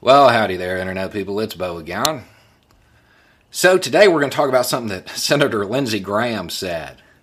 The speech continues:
You know, he, he's a, a senator, mind you. He suggested, in the aftermath of the acquittal, that if the House is retaken by Republicans in twenty twenty-two,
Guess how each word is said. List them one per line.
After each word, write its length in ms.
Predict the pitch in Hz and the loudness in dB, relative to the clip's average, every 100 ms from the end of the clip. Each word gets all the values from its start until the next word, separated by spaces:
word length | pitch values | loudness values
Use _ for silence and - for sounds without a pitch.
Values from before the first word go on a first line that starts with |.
| _ _ _ _ _ - | _ _ _ _ _ -18
You 80 | |
know, 220 | 87 80 90 | -14 -12 -10
he, 180 | 101 | -10
he's 400 | 98 101 104 95 | -10 -8 -8 -8
a, 140 | 76 - | -12 -16
a 100 | - | -12
senator, 680 | - - 151 110 - 85 - _ _ | -8 -2 -2 -2 -6 -10 -12 _ _
mind 280 | - 78 73 | -16 -16 -16
you. 140 | 143 143 _ _ _ _ _ _ - - _ _ _ _ _ _ _ _ | -18 -20 _ _ _ _ _ _ -20 -20 _ _ _ _ _ _ _ _
He 220 | - 214 | -4 -4
suggested, 840 | 233 202 135 113 98 - 87 78 78 _ _ _ - | -2 -6 -4 -2 -2 -4 -10 -12 -16 _ _ _ -16
in 140 | 98 | -10
the 100 | 95 | -8
aftermath 520 | 101 113 104 98 101 | -6 -6 -6 -8 -10
of 80 | 90 | -10
the 100 | 87 | -12
acquittal, 500 | 78 - 120 85 - _ _ _ _ - | -14 -8 -6 -6 -12 _ _ _ _ -6
that 140 | 117 | -4
if 280 | 110 104 - _ _ _ _ _ _ _ _ _ _ - | -2 -6 -14 _ _ _ _ _ _ _ _ _ _ -14
the 220 | - 110 | -6 -4
House 380 | 180 151 101 - | -2 -2 -4 -8
is 240 | - 117 107 | -8 -8 -6
retaken 540 | 110 107 139 135 113 | -10 -8 -8 -6 -6
by 120 | 107 | -6
Republicans 720 | 104 87 - 151 123 95 85 | -6 -10 -8 -8 -8 -12 -14
in 80 | 82 | -14
twenty 300 | - 123 107 | -12 -8 -8
twenty-two, 680 | - 104 92 - 120 123 | -8 -10 -12 -10 -8 -8